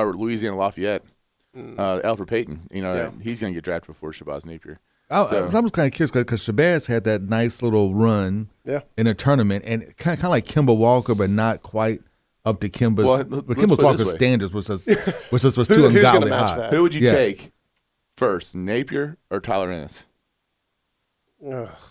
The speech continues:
Speaker 3: Mm, I would take Napier.
Speaker 1: No
Speaker 2: I think
Speaker 1: way.
Speaker 2: Ennis, yeah, I
Speaker 1: <laughs> Oh, my goodness.
Speaker 3: I would take Napier.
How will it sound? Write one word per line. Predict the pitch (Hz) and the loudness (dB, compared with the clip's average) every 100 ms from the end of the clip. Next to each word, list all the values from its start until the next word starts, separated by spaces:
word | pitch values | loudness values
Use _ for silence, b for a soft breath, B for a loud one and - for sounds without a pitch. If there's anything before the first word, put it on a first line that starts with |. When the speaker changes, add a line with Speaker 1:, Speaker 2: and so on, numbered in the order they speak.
| B B B - | B B B -6
Speaker 3:
Mm, | 113 113 98 80 | 0 2 0 -4
I | 151 | -4
would | 202 | -2
take | - 76 | -4 -6
Napier. | 95 107 80 64 _ _ | -6 -6 -8 -16 _ _
Speaker 1:
No | 117 170 220 | -6 0 0
Speaker 2:
I | |
think | 147 | 0
Speaker 1:
way. | 151 226 196 143 | 0 4 4 2
Speaker 2:
Ennis, | 147 147 139 | 0 -2 -4
yeah, | 175 156 175 151 | -4 2 2 4
I | 156 160 | 2 2
Speaker 1:
<laughs> | |
Oh, | 220 | 2
my | - 151 | 0 -2
goodness. | - - - 113 110 - | -2 -4 -2 -4 -4 0
Speaker 3:
I | 185 | 4
would | 226 | 4
take | - 139 85 | 2 -2 -2
Napier. | 123 | -6